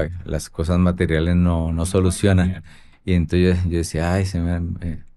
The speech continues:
me gustaría que, que Dios se me,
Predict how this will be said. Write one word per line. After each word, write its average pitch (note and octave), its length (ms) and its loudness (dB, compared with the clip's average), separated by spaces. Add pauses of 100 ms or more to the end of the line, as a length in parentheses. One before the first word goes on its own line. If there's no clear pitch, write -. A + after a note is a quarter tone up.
(180)
me E2 140 -4
gustaría E2 760 -4
que, F2 560 -2 (440)
que F2+ 340 2 (240)
Dios F#2 440 4 (160)
se G#2 100 -4
me, G2 340 -2